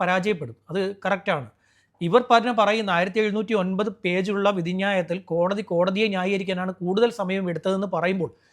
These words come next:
ഈ വിധിന്യായം വായിച്ച ആർക്കും മനസ്സിലാവുന്ന ഒരു കാര്യം, അതായത് ഇത് വളരെ പ്രമാദമായിട്ടുള്ള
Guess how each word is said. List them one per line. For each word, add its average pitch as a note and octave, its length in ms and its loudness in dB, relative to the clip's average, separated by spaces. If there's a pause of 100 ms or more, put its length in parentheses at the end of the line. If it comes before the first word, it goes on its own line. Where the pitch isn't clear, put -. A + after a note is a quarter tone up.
(220)
ഈ G#3 160 2
വിധിന്യായം G#3+ 600 0
വായിച്ച F3 440 0 (160)
ആർക്കും F#3 340 2
മനസ്സിലാവുന്ന F#3 480 0
ഒരു F3+ 160 -6
കാര്യം, D#3+ 280 -2 (440)
അതായത് F#3 220 0
ഇത് G#3+ 120 0
വളരെ F3 500 2
പ്രമാദമായിട്ടുള്ള G3 1200 -2